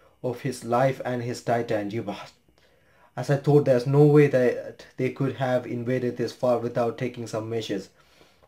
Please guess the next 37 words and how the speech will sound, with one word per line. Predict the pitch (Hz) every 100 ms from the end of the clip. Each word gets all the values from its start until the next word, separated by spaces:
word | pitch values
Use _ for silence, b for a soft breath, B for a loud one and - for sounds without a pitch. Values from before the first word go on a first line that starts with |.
| -
"Porco, | 190 160 117 - b b -
just | 143 143
try | - 135 131
it, | 98 - - _ -
you | 107
devils. | - 123 110 107 98 - b b b b -
If | 127 -
they | 127
lost | 113 127 147 - -
the | 123
founding | 117 135 131 127 113
Titan, | 123 120 110
everything | 110 139 139 143 143 127 120 - _ _ _ _ _
will | 120 135 131
have | - 120 123
been | 123 123 113 - -
in | 113 110
vain." | 113 107
Okay, | 135 139 120
Porco | - 185 185 185 165
is | 147 143 123 - - _
going | - 127 120 120
to | 110
rush | 92 104 139 143 b b b _ -
to | - 110 101 -
Eren, | 123 117 87 95 _
trying | - 117
to | 110
take | 127 120
down | 110 104
Eren | 127 98 98
because, | 104 98 95
you | 95
know, | 90
he's | 98 98
the | 95 - _ _ _ _
key. | - 113